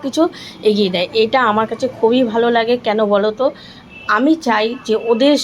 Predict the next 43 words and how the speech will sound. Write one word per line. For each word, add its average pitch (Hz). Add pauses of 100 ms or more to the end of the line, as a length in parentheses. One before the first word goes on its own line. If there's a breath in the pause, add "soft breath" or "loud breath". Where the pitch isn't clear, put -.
(140)
দাম্পত্য 196
জীবনটা 208
যেন 214
সুখের 233
হয়, - (380 loud breath)
এটাই 277
তো 302
প্রত্যেকটা 247
মায়ের 208
কাছে 208
চাওয়া। 180 (280 loud breath)
আর 196
হ্যাঁ, 196
ছেলেকে 233
অনেকক্ষণ 214
ডাকাডাকি 208
করার 202
পর 226
পকোড়া 196
একটু 202
ঠান্ডাও 190
হয়ে 226
গেছিলো, 233 (340 loud breath)
কারণ 285
ওর 262
দোকান, 214 (120)
দোকান 214
না 247
বন্ধ 214
করে 214
তো 214
ও, 208 (360 loud breath)
এ, 208 (140)
খেতে 262
পারে 247
না, 214 (320 loud breath)
আর 185
দোকানে 202
ছিল 226
এতক্ষণ, 240
তাই 196
এই 185
যে 196